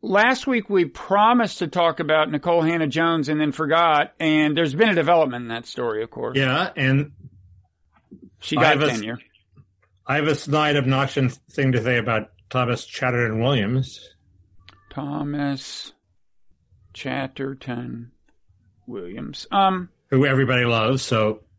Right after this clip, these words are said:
Speaker 2: there
Speaker 1: now,
Speaker 2: you go.
Speaker 1: I, I wanna talk, like I said, I have more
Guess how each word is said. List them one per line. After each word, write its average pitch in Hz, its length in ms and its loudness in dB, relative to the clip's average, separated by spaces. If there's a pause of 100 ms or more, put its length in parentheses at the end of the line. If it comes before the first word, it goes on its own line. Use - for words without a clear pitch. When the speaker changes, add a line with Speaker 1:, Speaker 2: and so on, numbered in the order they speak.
(300)
Speaker 2:
there 139 160 0
Speaker 1:
now, - 80 2
Speaker 2:
you 202 80 4
go. 208 60 2
Speaker 1:
I, 190 140 -2
I 226 40 4
wanna 247 260 2
talk, 180 400 2
like 185 180 0
I 165 80 0
said, 127 300 -2
I 156 160 2
have 180 140 2
more 202 420 4